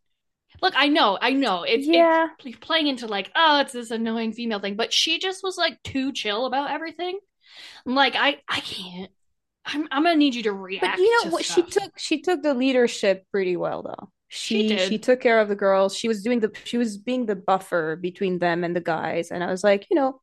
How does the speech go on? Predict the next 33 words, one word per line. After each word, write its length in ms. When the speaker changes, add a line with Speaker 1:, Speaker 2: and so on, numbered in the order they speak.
Speaker 2:
good 140
for 140
you. 140
You 180
stepped 280
up. 220
Speaker 1:
Yeah. 100
Yeah, 300
she, 300
she 280
did 160
do 160
that. 280
She 180
did 140
do 100
that. 180
I'm 60
still 180
gonna 120
pass. 360
Can't, 220
not 120
gonna 120
do 140
it. 80
Can't 120
do 40
it. 200
Speaker 2:
Liz. 280
Speaker 1:
I'd 140
smash 280
Liz. 300